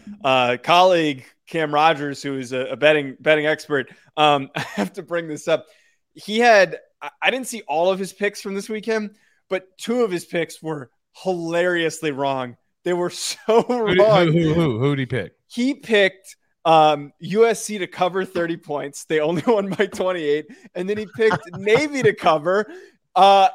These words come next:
Speaker 1: at twenty points, and they lost by thirty-nine or whatever the final <laughs> score was. So if anyone's looking for an
Speaker 2: Yeah.
Speaker 1: auto fade, Cam Rogers, look him up on Twitter. He is the perfect auto fade for the season.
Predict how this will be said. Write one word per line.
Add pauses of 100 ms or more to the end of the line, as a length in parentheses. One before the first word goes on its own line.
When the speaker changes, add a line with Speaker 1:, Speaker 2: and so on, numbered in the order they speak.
Speaker 1:
at
twenty
points,
and
they
lost
by (560)
thirty-nine
or
whatever
the
final
<laughs>
score (140)
was. (840)
So
if
anyone's
looking
for
an
Speaker 2:
Yeah.
Speaker 1:
auto
fade,
Cam
Rogers,
look
him
up (100)
on
Twitter.
He
is
the
perfect
auto
fade
for
the
season.